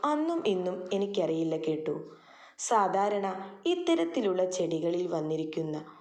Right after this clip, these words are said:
ഒരിനം കിളി. അതവിടെ സ്ഥിരം വരാറുണ്ടായിരുന്നു. ഒരു നേർത്ത സ്വരമാണതിന്. ആള് ചെറുതാണെങ്കിലും നല്ല ചന്തമാണ് കാണാൻ. നമുക്കുള്ള പോലെ അതിനും ഒരു കൊച്ചു വീടുണ്ട്. നമ്മുടേതിലും വിചിത്രമാണ്.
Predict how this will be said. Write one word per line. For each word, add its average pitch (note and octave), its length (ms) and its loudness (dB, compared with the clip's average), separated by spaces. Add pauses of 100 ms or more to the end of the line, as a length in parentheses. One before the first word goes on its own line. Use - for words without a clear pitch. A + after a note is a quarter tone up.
(260)
ഒരിനം A3+ 420 2
കിളി. - 260 -2 (600)
അതവിടെ F3+ 480 2
സ്ഥിരം E3 460 0
വരാറുണ്ടായിരുന്നു. D#3 920 -2 (580)
ഒരു G4 200 2
നേർത്ത F#3+ 580 2
സ്വരമാണതിന്. F#3 880 2 (500)
ആള് D#3 300 0
ചെറുതാണെങ്കിലും A3 920 2 (380)
നല്ല D#4+ 440 0
ചന്തമാണ് G3+ 680 0
കാണാൻ. D#3 400 -2 (580)
നമുക്കുള്ള F#3 560 2
പോലെ F3+ 340 2 (120)
അതിനും E3 420 0
ഒരു F3+ 240 2
കൊച്ചു E3+ 420 0
വീടുണ്ട്. D#3+ 580 0 (560)
നമ്മുടേതിലും E3+ 720 0
വിചിത്രമാണ്. E3+ 800 -2